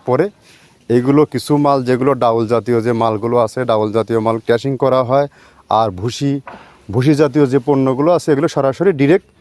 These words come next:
দিয়ে একটা ম্যানুয়ালি মিক্সার করে সাঁইত্রিশ কেজির প্যাকেট করে বাজারজাত করা হয়। আর এই সাঁইত্রিশ কেজির মূল্য মাত্র তেরোশো টাকা। আপনি চাইলে তেরোশো টাকা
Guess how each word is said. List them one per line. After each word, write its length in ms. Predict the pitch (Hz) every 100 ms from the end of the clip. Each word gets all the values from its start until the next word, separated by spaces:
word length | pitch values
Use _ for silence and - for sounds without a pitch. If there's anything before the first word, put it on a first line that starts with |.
| _ _ _ -
দিয়ে 360 | 104 131 147 262 262 - - -
একটা 180 | 131 127 120 120
ম্যানুয়ালি 400 | 131 147 147 147 120
মিক্সার 320 | 135 - 160 147
করে 140 | 156 226 -
সাঁইত্রিশ 380 | 131 127 147 -
কেজির 200 | 160 151 143
প্যাকেট 240 | 135 180 -
করে 140 | 196 226 - - 120
বাজারজাত 380 | 120 104 107 -
করা 140 | 101 90
হয়। 140 | 90 92
আর 60 | 113
এই 60 | 135
সাঁইত্রিশ 360 | 135 147 185 180
কেজির 200 | 190 185 175
মূল্য 160 | 160 196 175
মাত্র 160 | 131 147 127
তেরোশো 260 | 131 127 120
টাকা। 140 | 71 - _ _ - _ -
আপনি 160 | 127 151 135
চাইলে 240 | 160 175 196 - _ _ _ _ _ _
তেরোশো 320 | 151 151 139 175
টাকা 180 | 185 180